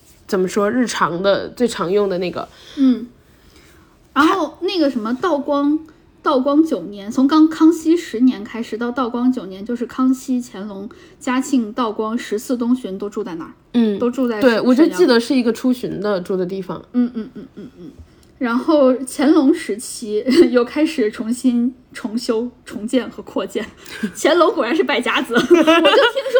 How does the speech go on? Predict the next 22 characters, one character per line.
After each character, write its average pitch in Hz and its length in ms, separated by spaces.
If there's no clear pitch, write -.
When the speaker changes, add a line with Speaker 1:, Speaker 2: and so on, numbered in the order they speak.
Speaker 2:
他 403 140
是， 381 240
他 427 160
果 359 100
然 523 140
是。 403 1400
<laughs> - 400
然 254 180
后， 269 440
呃， 262 240
道 349 180
光 339 180
之 359 140
后， 320 240
然 208 140
后 240 160
就 262 120
开 254 160
始 233 360
有 160 340
那 226 100
种 170 240